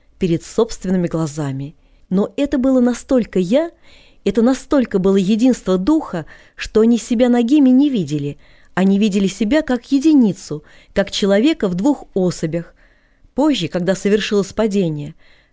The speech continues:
они вдруг увидели себя нагими, то есть чужими друг другу. И вот с этого момента началась борьба о воссоединении, влечение одного к другому, отчаянное, слепое влечение, крик:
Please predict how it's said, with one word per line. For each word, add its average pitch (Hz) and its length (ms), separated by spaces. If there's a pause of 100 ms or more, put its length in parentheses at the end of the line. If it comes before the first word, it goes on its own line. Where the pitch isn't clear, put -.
они 226 240
вдруг 247 260
увидели 254 380
себя 202 320
нагими, 185 560 (520)
то 190 80
есть 196 220
чужими 196 520
друг 147 200
другу. 143 440 (580)
И 160 80
вот 165 160
с - 120
этого 160 280
момента 156 720 (380)
началась 165 500
борьба 160 600
о 196 120
воссоединении, 196 1300 (320)
влечение 208 680
одного 160 320
к 151 80
другому, 165 600 (280)
отчаянное, 175 760
слепое 214 560
влечение, 180 760
крик: 233 480